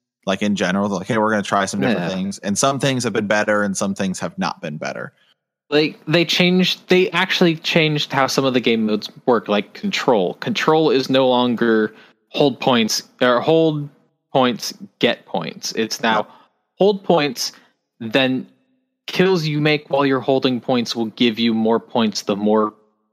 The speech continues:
Speaker 2: control points you hold.
Speaker 1: Yep.
Speaker 2: So hold one, you'll get one point per kill. Hold two, you get two points per kill. Hold three, you get three points per kill.
Speaker 1: Yep.
Speaker 2: I don't like that.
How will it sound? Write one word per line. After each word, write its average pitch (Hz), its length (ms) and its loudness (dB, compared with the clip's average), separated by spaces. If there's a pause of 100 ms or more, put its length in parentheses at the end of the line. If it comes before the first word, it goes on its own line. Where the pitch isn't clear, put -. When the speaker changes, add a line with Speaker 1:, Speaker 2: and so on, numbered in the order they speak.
(200)
Speaker 2:
control 233 380 2
points 101 360 0
you 95 120 -6 (360)
hold. 80 320 -4 (480)
Speaker 1:
Yep. 92 200 -4
Speaker 2:
So 120 560 2 (340)
hold 120 240 0
one, 185 460 2
you'll 139 180 2
get 127 220 0
one 120 180 2
point 107 320 -4
per 107 140 -4
kill. 92 300 -2
Hold 104 280 -2
two, 147 380 2
you 117 160 0
get 117 220 -2
two 120 140 0
points 107 280 -2
per 110 140 0
kill. 104 260 0
Hold 104 280 0
three, 104 200 0
you 101 80 0
get - 240 -2
three 98 160 0
points 92 320 -4
per - 120 -8
kill. - 380 -8 (640)
Speaker 1:
Yep. 92 200 -6 (1500)
Speaker 2:
I - 60 2
don't - 260 0
like 101 280 -2
that. - 180 -6